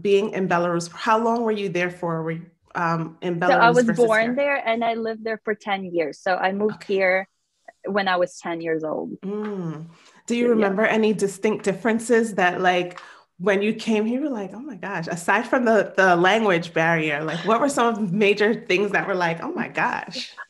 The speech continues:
Speaker 2: I think that one thing that I really remember, and it kinda stuck, the first time I went to school, it kinda, like, just stuck in my head.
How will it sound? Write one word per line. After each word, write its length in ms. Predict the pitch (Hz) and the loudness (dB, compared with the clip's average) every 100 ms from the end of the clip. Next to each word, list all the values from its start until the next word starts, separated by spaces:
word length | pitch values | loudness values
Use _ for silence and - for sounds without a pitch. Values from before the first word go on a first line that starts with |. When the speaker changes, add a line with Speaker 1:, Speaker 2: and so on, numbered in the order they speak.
| - | 2
Speaker 2:
I 140 | 330 | 4
think 260 | 320 415 330 | 8 8 8
that 240 | 285 156 | 4 0
one 380 | 247 247 269 294 | 0 4 4 4
thing 260 | 277 269 247 | 4 2 4
that 140 | 240 | 4
I 80 | 240 | 4
really 560 | 220 202 240 262 262 | 2 0 2 2 0
remember, 500 | 226 226 214 208 208 | -4 -6 -4 -4 -4
and 140 | 202 202 | -4 -6
it 100 | - | -6
kinda 220 | 233 226 | -4 -4
stuck, 260 | - 208 202 | -6 -6 -4
the 180 | 190 190 - | -4 -4 0
first 280 | 233 247 | 0 0
time 360 | - 233 226 220 196 | -4 -2 -2 -4 -4
I 140 | 202 202 | -4 -2
went 260 | 196 202 | -4 -4
to 120 | - 202 | -8 -10
school, 640 | - - 180 185 214 247 - - | -8 -6 -2 0 -2 -4 -6 0
it 220 | 214 - | 0 0
kinda, 280 | 233 240 214 | 0 2 2
like, 180 | 196 190 | 0 -2
just 180 | 190 | -4
stuck 320 | - - 196 - | -4 -2 -2 -4
in 140 | 190 | -6
my 120 | 185 | -6
head. 300 | 175 175 175 | 0 0 0